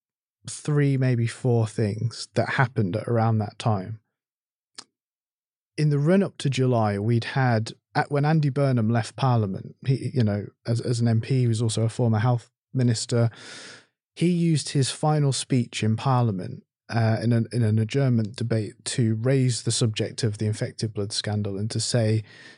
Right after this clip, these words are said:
"Look, I'm leaving this place as an M P, but fellow M Ps, please, this scandal, you must, you must, um, get justice for these people." That was in the April. In the May, we had an episode of B B C Panorama that I'd been working on with others over the,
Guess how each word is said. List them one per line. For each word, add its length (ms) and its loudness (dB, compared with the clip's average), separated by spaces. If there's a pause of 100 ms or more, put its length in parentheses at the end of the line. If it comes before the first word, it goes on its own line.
(220)
"Look, 240 4 (120)
I'm 240 0
leaving 280 2
this 120 -2
place 300 0
as 100 0
an 100 4
M 160 4
P, 360 0 (480)
but 260 4 (640)
fellow 400 0
M 180 2
Ps, 360 0
please, 800 0 (200)
this 160 4
scandal, 520 0
you 180 0
must, 680 -2
you 160 -2
must, 520 0
um, 440 2 (120)
get 180 0
justice 400 -4
for 140 -8
these 260 -6
people." 480 -8
That 160 0
was 120 0
in 120 2
the 120 2
April. 520 -2 (720)
In 140 0
the 80 2
May, 320 2
we 140 2
had 160 -2
an 80 0
episode 340 0
of 80 -2
B 140 2
B 60 4
C 180 0
Panorama 640 0
that 160 -2
I'd 200 0
been 140 2
working 380 2
on 160 2
with 140 2
others 360 2
over 240 0
the, 240 0